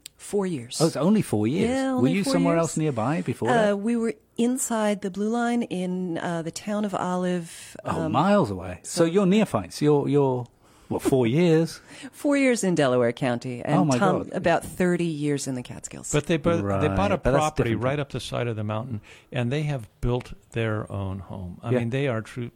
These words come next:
Speaker 3: and, and they've
Speaker 2: No,
Speaker 3: got
Speaker 2: I remember
Speaker 3: the
Speaker 2: you
Speaker 3: wolves.
Speaker 2: talking about it. I never came by and saw what was going on, but there was a while when you were talking to Judd about it, and it was
Speaker 1: Yeah,
Speaker 2: all
Speaker 1: yeah.
Speaker 2: Yeah.
Speaker 3: And
Speaker 1: It's
Speaker 3: s-,
Speaker 1: up.
Speaker 3: yeah.
Speaker 1: We're in.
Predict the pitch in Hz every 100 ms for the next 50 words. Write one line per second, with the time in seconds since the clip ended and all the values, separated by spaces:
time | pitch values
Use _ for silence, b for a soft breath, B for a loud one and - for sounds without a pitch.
0 | - 113 117 113 110 107 101 123 160 160
1 | 175 165 156 - 175 151 110 101 98 120
2 | 139 160 170 - 160 143 139 139 135 -
3 | 143 131 127 123 135 123 127 120 90 110
4 | 113 127 120 117 127 139 139 135 120 107
5 | 117 95 90 120 143 143 147 143 143 147
6 | 147 120 113 110 226 320 330 135 - 247
7 | 302 294 B B B B B B - -
8 | - - 101 104 - - 123 - - 269
9 | 143 123 208 262 160 233 320